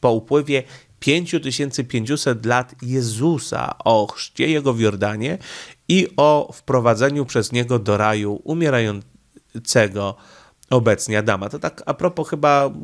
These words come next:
zaczynacie rozumieć, czemu w Torze też tego nie ma, nie? Jezus, nie? Te klimaty. Gdy, gdy Adam, y, ducha wyzionął, e, zciemniło się słońce i księżyc przez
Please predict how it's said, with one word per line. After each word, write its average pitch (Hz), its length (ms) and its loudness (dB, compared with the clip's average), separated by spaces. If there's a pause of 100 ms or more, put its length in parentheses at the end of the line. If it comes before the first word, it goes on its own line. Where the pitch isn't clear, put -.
(120)
zaczynacie 139 500 -2
rozumieć, 139 440 -2
czemu 127 320 -4
w 123 80 -14
Torze 127 320 0
też 120 240 -4
tego 117 220 -4
nie 131 120 -2
ma, 214 220 -4 (120)
nie? 202 140 -2 (440)
Jezus, 131 440 0
nie? 139 120 -6 (160)
Te 123 120 -8
klimaty. 104 400 -4 (1300)
Gdy, 147 280 4 (440)
gdy 127 400 2 (320)
Adam, 127 680 -2 (340)
y, 104 40 0
ducha 135 680 2
wyzionął, 113 840 -2 (420)
e, 104 400 2
zciemniło 139 1120 2
się 113 240 0
słońce 175 460 0
i 135 120 -6
księżyc 156 640 0
przez - 500 0